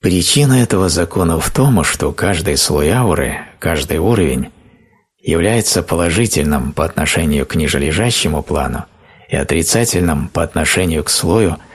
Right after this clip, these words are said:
расположенному выше. Менее плотным, чем физическое тело, является его эфирный двойник. Он рождается раньше и умирает позже своего физического близнеца.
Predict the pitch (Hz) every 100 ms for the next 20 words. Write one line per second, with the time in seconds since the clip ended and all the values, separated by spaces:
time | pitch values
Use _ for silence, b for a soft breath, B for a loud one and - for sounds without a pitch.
0 | B B 76 80 - 76 92 85 82 80
1 | 78 82 - - - _ _ _ _ _
2 | _ _ _ _ _ _ _ _ _ -
3 | 92 143 127 113 - 110 - 98 82 -
4 | 85 80 87 80 - 76 - 78 80 -
5 | 127 120 71 - B B B - 80 87
6 | 123 113 - 82 80 80 - 92 87 82
7 | 90 87 80 - - - - _ _ _
8 | _ _ _ _ _ - 76 78 78 107
9 | 123 110 - 87 85 80 - 80 - B
10 | B B 82 78 80 87 110 98 - -
11 | 101 107 85 73 - - 76 71 87 -
12 | 73 80 78 76 - 73 71 80 73 76
13 | - - -